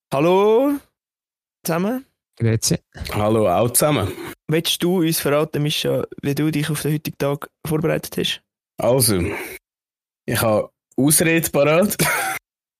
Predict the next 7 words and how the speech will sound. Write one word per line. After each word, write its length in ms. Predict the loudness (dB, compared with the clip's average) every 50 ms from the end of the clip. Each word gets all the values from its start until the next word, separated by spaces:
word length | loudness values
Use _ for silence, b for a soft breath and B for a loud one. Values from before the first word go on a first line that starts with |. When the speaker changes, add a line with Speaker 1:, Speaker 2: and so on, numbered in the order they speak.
| _ -8
Speaker 3:
<laughs> 400 | -6 -4 -4 -4 -4 -4 -2 0
Und 160 | 0 2 2
zwar 340 | 2 2 4 4 4 2 2 -2 -6 -12 _ _ _ _ _ -4
habe 180 | -2 -2 0
ich 100 | 0 -2
es 80 | -2 -2
vergessen. 680 | -4 -4 -4 -2 -2 -2 0 0 0 0 -2 -4